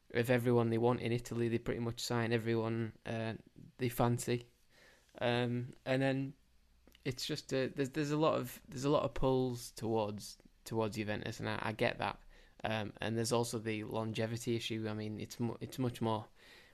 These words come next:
more tactical in, um, in Italy, so it's a little bit,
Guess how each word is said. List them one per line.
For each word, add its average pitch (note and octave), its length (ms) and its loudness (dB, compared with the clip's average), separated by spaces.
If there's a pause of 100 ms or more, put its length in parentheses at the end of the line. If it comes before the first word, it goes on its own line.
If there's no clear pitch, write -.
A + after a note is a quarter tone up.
more A2+ 160 2
tactical A#2+ 640 -4 (380)
in, G#2 300 -4
um, G#2 440 -6 (800)
in G#2+ 580 -2
Italy, A#2 420 -2
so A2+ 220 -2
it's A2+ 220 -2
a A2+ 40 -2
little A2+ 220 4
bit, A2+ 300 0